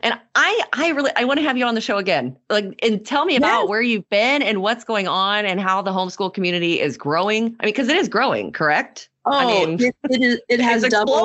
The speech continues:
Speaker 1: exploding.
Speaker 2: <laughs> It has doubled, if not tripled. Um, and, you know, we're actually doing this interview. I'm sitting in a hotel in Saint Louis, um,
Speaker 1: Yeah.
Speaker 2: today because I am headed into a week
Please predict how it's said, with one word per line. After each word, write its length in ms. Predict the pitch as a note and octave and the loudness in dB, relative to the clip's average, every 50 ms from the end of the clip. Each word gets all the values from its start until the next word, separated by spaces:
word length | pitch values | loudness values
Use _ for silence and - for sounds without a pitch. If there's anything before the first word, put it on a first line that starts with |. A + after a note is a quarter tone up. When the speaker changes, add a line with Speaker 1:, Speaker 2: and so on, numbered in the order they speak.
| A3+ A3 | 2 2
Speaker 1:
exploding. 260 | A#3 A3 A3+ - - _ | 2 2 0 -2 -6 _
Speaker 2:
<laughs> 40 | _ _ - F4 - - - - - - | _ _ -4 -2 -2 -2 -2 -4 -2 0
It 100 | B3 A#3 | 0 0
has 220 | A#3+ B3 A#3 A3+ A3 | 2 2 0 0 0
doubled, 400 | A#3 A#3+ A#3+ B3 D4 D4+ D4+ D#4 | 0 0 0 0 -2 -2 -2 -2
if 120 | C#4+ - | -2 0
not 260 | B3+ A3+ G3+ F#3+ - - | 0 0 0 0 -2 -6
tripled. 580 | - - A3+ F#3 F#3+ - E3+ D#3+ F3 G#3+ - - - - - - - - A3+ - - - | -4 0 0 0 0 0 -2 0 0 -2 -4 -6 -10 -16 -16 -16 -14 -14 -16 -10 -4 -2
Um, 440 | G3 F#3 F#3 F3+ F3+ F#3 F3+ F3 F3 - | 0 2 2 2 2 2 0 -2 -4 -4
and, 500 | F#3 F3+ F3 F3+ F3+ F3+ F3 F3+ F3+ F3+ - - | -2 0 2 4 4 4 2 2 0 -4 -8 -8
you 200 | G3 A3 C4+ C#4 | -4 -2 0 2
know, 420 | B3 G3 F3+ F#3+ A#3 C#4 C4+ - | 2 2 2 2 0 -2 -4 -2
we're 160 | F3+ G3+ G3 F#3+ | 0 0 0 2
actually 340 | - F3+ G3+ G#3 - G3 F#3+ | 0 -2 -2 -2 -2 -4 -2
doing 260 | F#3 G#3 G3+ G#3+ G#3 | 0 0 0 0 0
this 160 | F#3+ F#3+ F#3+ | 0 0 0
interview. 320 | F#3 F3+ F3+ F3+ F#3+ F3+ F#3+ | 0 0 0 0 0 0 0
I'm 140 | F3+ G3 | 0 -2
sitting 360 | G3+ - G#3+ G#3 G#3+ G3+ F#3+ E3 - | -2 -2 0 0 0 0 -2 -2 -2
in 100 | F3 F#3 | 0 0
a 80 | F#3 | 0
hotel 720 | G#3+ G#3 F3 F3 E3+ - - G3+ F3+ E3+ F3 G3+ B3+ - - - | 0 0 0 -2 -2 -4 -4 0 0 2 2 0 -2 -4 -2 -2
in 160 | F#3+ F#3+ F#3+ | -2 -2 0
Saint 320 | - G#3 F3+ F3 C3 D#3+ | 0 0 0 0 0 0
Louis, 520 | F#3 F3+ E3+ E3 E3+ F#3+ A3+ - - - - - | 0 2 2 2 2 0 0 -2 -12 -16 -6 -2
um, 200 | F#3+ F3 E3+ F3 - | 0 0 0 0 0
Speaker 1:
Yeah. 60 | - | -2
Speaker 2:
today 360 | - - - D3+ C#3+ C3 D3+ - F3 F3 | -2 0 0 0 0 0 -2 -2 0 0
because 180 | A3 F3 - - - - - - - _ - | 0 0 0 -2 -8 -10 -10 -10 -12 _ -2
I 120 | G#3+ A3+ | 0 0
am 120 | A3+ A#3 B3+ | 2 2 2
headed 320 | B3+ A#3+ B3 B3+ B3+ A#3+ - | 2 2 0 0 0 0 -2
into 480 | - G#3+ A3+ A3+ A3+ - A3+ G#3+ - - | 0 -2 -2 -2 -2 -2 -2 -2 -2 0
a 120 | - F3+ F#3 | 0 0 0
week 360 | F#3 F#3 G3+ A3 A#3+ A#3 - | 0 -2 0 0 -2 -2 -2